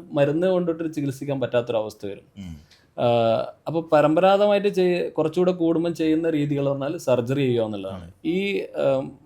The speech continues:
Speaker 1: മോശമായി വാൽവ് കിടക്കുന്ന രക്തക്കുഴലുകളെ ഓപ്പറേറ്റ് ചെയ്തിട്ട് എടുത്ത് കളയുക.
Speaker 2: ഓ.
Speaker 1: അതിന് ചിലപ്പോൾ നീളത്തിലുള്ള മുറിവുകൾ കാലിടേണ്ടി വന്നേക്കാം, ചില, ആ, രക്തക്കുഴലിൽ തുന്നി കെട്ടി, കെട്ടി
Speaker 2: ഉം.
Speaker 1: വെക്കുക. അപ്പൊ അങ്ങനെ വരുമ്പോ, ആ,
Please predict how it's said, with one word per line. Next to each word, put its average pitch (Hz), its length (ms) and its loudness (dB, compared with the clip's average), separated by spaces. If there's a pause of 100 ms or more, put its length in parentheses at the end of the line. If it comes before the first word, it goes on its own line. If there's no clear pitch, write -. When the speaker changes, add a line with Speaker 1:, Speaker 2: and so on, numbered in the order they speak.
Speaker 1:
മോശമായി 170 580 2
വാൽവ് 147 420 2
കിടക്കുന്ന 143 500 -4 (260)
രക്തക്കുഴലുകളെ 127 800 -2 (360)
ഓപ്പറേറ്റ് 156 460 6
ചെയ്തിട്ട് 156 320 0
എടുത്ത് 156 300 2
കളയുക. 113 460 2 (140)
Speaker 2:
ഓ. 104 120 -4
Speaker 1:
അതിന് 151 240 0
ചിലപ്പോൾ 170 420 0
നീളത്തിലുള്ള 170 680 2 (220)
മുറിവുകൾ 143 480 0
കാലിടേണ്ടി 127 460 0
വന്നേക്കാം, 110 460 -4 (340)
ചില, 143 200 4
ആ, 151 480 2
രക്തക്കുഴലിൽ 139 520 -2
തുന്നി 135 300 -2
കെട്ടി, 131 360 -6 (100)
കെട്ടി 135 440 -2 (240)
Speaker 2:
ഉം. 95 140 -12
Speaker 1:
വെക്കുക. 120 300 -2
അപ്പൊ - 680 -6
അങ്ങനെ 185 180 2
വരുമ്പോ, 214 600 0
ആ, 165 360 -2